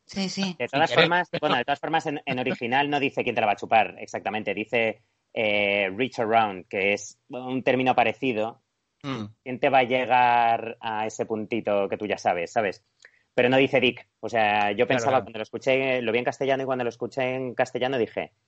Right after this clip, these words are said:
Speaker 2: "Aquí ha, ha hecho una referencia al concepto de Dick". Pero
Speaker 3: No,
Speaker 2: no.
Speaker 3: pues yo, yo, la, yo lo he visto en inglés y en los subtítulos ponía polla. O sea, ¿quién te va, en los subtítulos ponía, "¿Quién te va a chupar la polla?". O sea, literal.
Speaker 4: Mm.
Speaker 2: Ah, pues no, el término que dice, lo que está diciendo él es, es to reach around.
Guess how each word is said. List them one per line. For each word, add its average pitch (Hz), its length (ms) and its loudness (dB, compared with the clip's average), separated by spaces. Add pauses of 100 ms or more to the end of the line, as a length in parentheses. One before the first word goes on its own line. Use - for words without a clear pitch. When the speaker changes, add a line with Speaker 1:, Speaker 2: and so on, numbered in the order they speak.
(340)
Speaker 2:
"Aquí 98 300 0
ha, 101 380 4
ha 98 180 0
hecho 98 180 -4
una 110 140 2
referencia 110 580 2
al 113 120 2
concepto 107 420 -4
de 98 100 -2
Dick". 98 240 -6 (280)
Pero - 160 0
Speaker 3:
No, 147 60 2
Speaker 2:
no. - 20 -2
Speaker 3:
pues 139 120 0
yo, 151 120 0
yo, 135 140 -2
la, 156 100 4
yo 135 160 2
lo 156 40 6
he 160 40 6
visto 165 160 0
en 165 60 0
inglés 160 340 2
y - 40 -4
en 143 60 -2
los 131 80 -4
subtítulos 139 380 -2
ponía 139 320 -2
polla. 135 360 -6
O - 40 -20
sea, 120 140 -4
¿quién 151 160 -4
te 160 100 2
va, 151 80 0
en 127 220 -4
los 123 120 -4
subtítulos 151 320 0
ponía, 143 240 2
"¿Quién 151 140 0
te 156 60 2
va 147 60 4
a 147 40 0
chupar 143 220 0
la 113 120 -2
polla?". 95 240 -10
O - 40 -20
sea, 123 100 -8
literal. 113 300 -2
Speaker 4:
Mm. 104 80 -14 (1500)
Speaker 2:
Ah, 143 100 4
pues 117 140 4
no, 143 100 4
el 113 80 0
término 143 280 2
que 139 100 2
dice, 135 200 -2
lo 92 60 -6
que - 40 -10
está - 120 -2
diciendo 117 320 -2
él 123 120 2
es, 127 200 -2
es 117 500 -2
to 113 160 -6
reach 113 200 -6
around. 95 380 -4